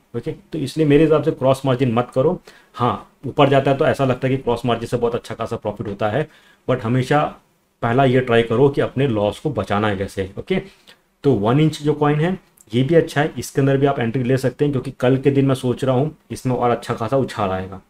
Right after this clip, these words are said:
नेक्स्ट कॉइन में मैटिक की बात करता हूँ, क्योंकि मैटिक का जो एक सेल प्रेशर था वो already यहाँ पे ख़त्म हो चुका है। अब यहाँ पे एक बाय प्रेशर आ चुका है और इसका प्राइस अच्छा खासा वापस ऊपर जा सकता है। मैटिक की बहुत सारी, यानी कि Polygon की बहुत सारी इंपॉर्टेंट न्यूज़ है और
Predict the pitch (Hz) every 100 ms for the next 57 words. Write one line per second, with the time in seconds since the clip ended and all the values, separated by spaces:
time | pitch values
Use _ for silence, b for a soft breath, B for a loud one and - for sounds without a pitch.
0 | _ _ - 120 147 - 156 156 139 123
1 | 143 160 135 135 135 135 131 131 131 123
2 | 117 117 139 - 139 131 143 143 - 143
3 | 143 131 135 131 127 131 135 127 120 120
4 | 127 120 131 - 104 127 127 123 - 131
5 | 139 120 120 113 113 - 123 123 147 143
6 | - _ _ _ - 110 120 131 117 127
7 | 107 180 120 123 113 135 - 117 123 104
8 | 131 123 117 120 117 - 120 120 110 117
9 | 104 - 113 110 101 110 113 117 120 -
10 | 120 139 B B B 110 117 135 127 123
11 | 101 120 123 117 120 113 104 - 110 120
12 | 120 107 104 117 117 113 104 107 117 104
13 | 113 127 127 - 123 139 B B B -
14 | 107 110 117